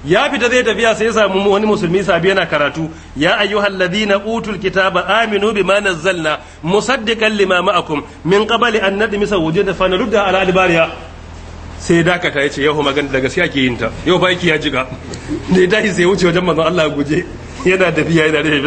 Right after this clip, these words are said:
fuskar sa. Ya zo ce, "Annabi na zo musulunta." Aka ce, "Me ya faru?" Ya ce, "Na ji wata aya ce da Allah yake gaya maka wai zai shafe mana fuska. Ka ce kada a shafe, bismillah."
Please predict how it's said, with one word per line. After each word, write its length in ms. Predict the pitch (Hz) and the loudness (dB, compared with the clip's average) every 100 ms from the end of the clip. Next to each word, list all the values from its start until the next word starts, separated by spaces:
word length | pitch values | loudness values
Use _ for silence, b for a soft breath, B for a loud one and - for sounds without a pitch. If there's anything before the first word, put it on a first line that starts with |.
| 156 | 0
fuskar 140 | 156 | -2
sa. 160 | - 127 B B B | -2 -4 B B B
Ya 60 | 165 | 2
zo 100 | 185 | 4
ce, 120 | 185 | 2
"Annabi 220 | 156 170 | 2 2
na 120 | 156 147 | 2 2
zo 120 | 156 | 0
musulunta." 440 | 139 139 147 151 | 0 0 0 0
Aka 160 | 151 156 | 0 0
ce, 140 | 156 | 2
"Me 80 | 170 | 4
ya 60 | 214 | 4
faru?" 180 | 180 151 | 2 2
Ya 80 | 170 | 0
ce, 120 | 160 | 0
"Na 140 | 156 175 | 2 2
ji 80 | |
wata 300 | 180 170 180 - B B - | 0 0 -2 -4 B B -2
aya 280 | 202 202 170 | 0 2 2
ce 140 | 196 | 0
da 100 | 175 | 2
Allah 220 | 170 175 160 | 2 2 2
yake 160 | 165 | 0
gaya 160 | 147 151 | 2 2
maka 200 | 156 156 | 2 0
wai 80 | 151 | 0
zai 100 | 165 | 2
shafe 220 | 160 151 | 0 0
mana 180 | 147 143 | 0 0
fuska. 300 | 139 135 139 | 0 0 -2
Ka 80 | 147 | 0
ce 140 | 165 175 | -2 0
kada 200 | 165 143 | 2 0
a 40 | |
shafe, 260 | 139 147 143 | 0 0 0
bismillah." 460 | 127 147 151 151 | -2 0 0 2